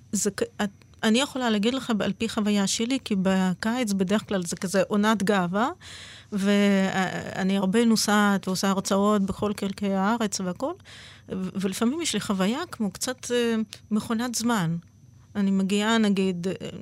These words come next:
לא רוצה לנקוב בשמה, אני מאחלת לכולם שיתקדמו. אה, מגיעה מ-, באמת מ-, מהבית שלי, מתל אביב, ל-, למקום מרוחק, ואז אני חווה דברים,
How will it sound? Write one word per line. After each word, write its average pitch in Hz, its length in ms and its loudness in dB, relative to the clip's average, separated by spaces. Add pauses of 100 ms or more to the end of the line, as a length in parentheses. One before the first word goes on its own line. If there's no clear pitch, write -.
(120)
לא 220 140 0
רוצה 214 260 0
לנקוב 175 380 -2
בשמה, 175 240 -4
אני 180 220 0
מאחלת 180 500 0
לכולם 185 320 0
שיתקדמו. 180 500 -2 (520)
אה, 190 240 4
מגיעה 202 400 6
מ-, 190 180 2 (340)
באמת 202 300 4
מ-, 190 260 2
מהבית 185 360 4
שלי, 202 160 2
מתל 190 300 0
אביב, 190 380 2
ל-, 170 400 2
למקום 190 360 4
מרוחק, 196 540 2 (460)
ואז 202 220 0
אני 226 120 4
חווה 220 420 -2
דברים, 240 440 -2